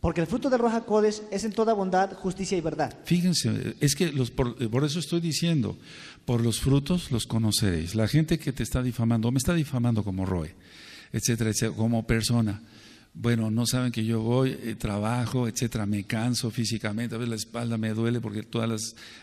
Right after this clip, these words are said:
Speaker 2: mesas de cirugía son chaparritas y tengo que estar así, etcétera. Ellos no ven nada de eso. La gente no ve nada de eso, nada más tira pedradas, eso es todo lo que sabe hacer.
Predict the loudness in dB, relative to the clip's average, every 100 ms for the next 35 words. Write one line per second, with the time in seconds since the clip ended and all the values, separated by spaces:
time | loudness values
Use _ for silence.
0 | 0 2 2 0 0 0 -2 -2 0 0
1 | 0 -2 -2 -2 -2 -2 -2 0 0 0
2 | -4 -2 -2 -2 -2 -2 -2 -4 -4 -12
3 | -10 -2 0 2 2 2 2 4 2 2
4 | 2 0 -4 -8 -18 -20 -20 _ 0 2
5 | 4 4 2 2 2 0 0 0 0 -2
6 | -2 -2 0 -2 0 0 4 2 2 -4
7 | -6 -2 0 0 0 -2 -2 -2 -4 -6